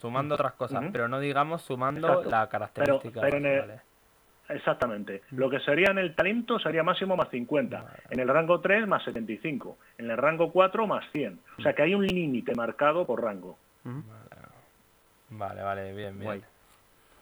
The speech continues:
Speaker 1: Eh, continúa, vale, están los rangos, los talentos, también has dicho, ¿no?
Speaker 2: Ujú. Las ventajas.
Speaker 3: Ujú.
Speaker 2: Las ventajas son de tres niveles de poder. Y la ventaja no, o sea, son ventajas menores, intermedias y mayores. Entonces, tú,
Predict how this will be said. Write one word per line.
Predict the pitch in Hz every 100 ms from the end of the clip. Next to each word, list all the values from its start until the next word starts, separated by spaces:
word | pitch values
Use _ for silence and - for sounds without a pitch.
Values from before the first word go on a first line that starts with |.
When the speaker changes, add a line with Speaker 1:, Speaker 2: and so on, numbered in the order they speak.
| _ _ _ _ - - - -
Speaker 1:
Eh, | 131 127 123 120 117 113
continúa, | 117 117 127 156 165
vale, | 156 151
están | 120 113 131
los | 139
rangos, | 135 151 180
los | 175 135
talentos, | - 123 139 165 196 190
también | 143 131 139
has | 131
dicho, | 135 160 165
¿no? | 156 254 _ _ _ _ _ _ 117
Speaker 2:
Ujú. | 90 131 208 -
Las | 107 101
ventajas. | 95 95 156 - 180 - -
Speaker 3:
Ujú. | - 147
Speaker 2:
Las | 147
ventajas | 147 147 214 214
son | 220 214
de | 196
tres | 196
niveles | 190 175 170
de | 139
poder. | 117 107 - - _
Y | 151
la | 147
ventaja | 151 151 196 202
no, | 196 185
o | -
sea, | - 151 - _ _ _ _ -
son | 170 170
ventajas | 160 175 151
menores, | 139 139 196 220 202
intermedias | 160 147 147 190 214 165
y |
mayores. | 139 131 110 101
Entonces, | 139 160 139 - - - _ -
tú, | 226